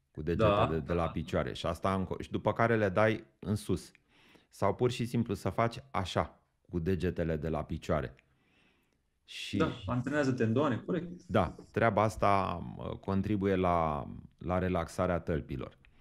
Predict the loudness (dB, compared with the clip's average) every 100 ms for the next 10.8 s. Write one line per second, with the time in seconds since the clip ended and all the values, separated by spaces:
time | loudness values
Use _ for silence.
0 | -20 -16 -16 -16 -20 -20 _ -6 -2 0
1 | 0 0 0 2 2 0 0 2 2 2
2 | 2 4 4 4 0 0 0 0 2 2
3 | 0 -2 -2 0 0 0 -2 -8 -20 -20
4 | _ -20 -20 -14 4 4 6 2 0 -12
5 | _ -2 -2 -2 _ _ _ -6 -2 2
6 | 2 2 0 0 0 0 2 0 -4 -2
7 | -4 -4 -4 0 2 4 2 2 -2 0
8 | 0 0 -10 -4 -4 -2 -2 -2 -2 -4
9 | 0 -2 0 -4 -4 -4 -2 -2 -4 -6
10 | -8 -4 -2 -2 -2 0 0 0